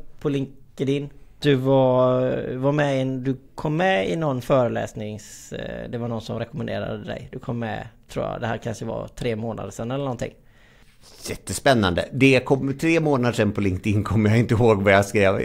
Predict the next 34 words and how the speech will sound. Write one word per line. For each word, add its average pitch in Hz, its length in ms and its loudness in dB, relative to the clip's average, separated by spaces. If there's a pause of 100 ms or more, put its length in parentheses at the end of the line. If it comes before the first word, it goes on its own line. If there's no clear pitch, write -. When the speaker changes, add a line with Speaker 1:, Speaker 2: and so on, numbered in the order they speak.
(300)
Speaker 2:
Jag 127 140 8
är 139 40 6
med 135 260 4
i 127 40 4
rätt 113 120 -2
så 127 80 -2
många 107 280 4
olika, 95 720 0 (260)
eh, 50 340 -4
nej, 143 180 6 (220)
förlåt, 113 420 -2
jag 95 80 2
är 120 40 2
inte 135 140 -4
alls 95 220 -6
med 135 100 -2
i 120 40 0
många 104 240 0
olika 92 640 -2
nätverk. 98 440 -2
Jag 143 340 2
ligger 120 220 -2
hos 107 200 -2
Athena 95 480 -6
som 90 180 -10
talar 85 240 -4
för - 140 -16
medlem. 98 300 -6
Det 101 120 0
är 90 80 -2
en 87 140 -4
av 82 100 -8
de 87 140 -6
stora. 85 420 -6